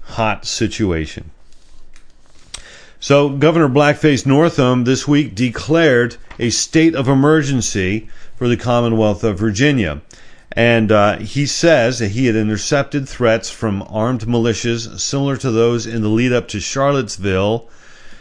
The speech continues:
grr, and declared a state of emergency.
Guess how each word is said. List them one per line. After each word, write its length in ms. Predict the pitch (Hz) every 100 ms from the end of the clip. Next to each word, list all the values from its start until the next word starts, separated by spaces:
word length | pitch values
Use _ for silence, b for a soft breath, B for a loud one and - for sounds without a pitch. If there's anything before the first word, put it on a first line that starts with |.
| b b b
grr, 1000 | 73 71 69 67 64 60 55 - 65 69 B B B B B -
and 260 | 98 104 95
declared 540 | 110 - 127 113 104
a 180 | 101 95
state 480 | - - 110 104 -
of 160 | 92
emergency. 800 | 101 101 104 85 82 - 76